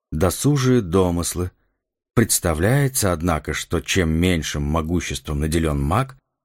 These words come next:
тем ретивее он стремится восполнить этот недостаток внешними эффектами.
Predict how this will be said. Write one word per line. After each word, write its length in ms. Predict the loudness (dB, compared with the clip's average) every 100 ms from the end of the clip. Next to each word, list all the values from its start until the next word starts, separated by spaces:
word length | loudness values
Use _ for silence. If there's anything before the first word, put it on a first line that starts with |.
| _
тем 240 | 4 4
ретивее 760 | 4 2 0 2 4 6 6 4
он 180 | 4 2
стремится 580 | 2 0 4 4 2 0
восполнить 680 | 0 0 0 4 4 2 2
этот 340 | 2 2 2
недостаток 680 | 2 2 0 0 2 0 -6 -14 -4
внешними 720 | 2 4 4 4 0 0 0
эффектами. 680 | -4 -2 -2 -2 -4 -4 -4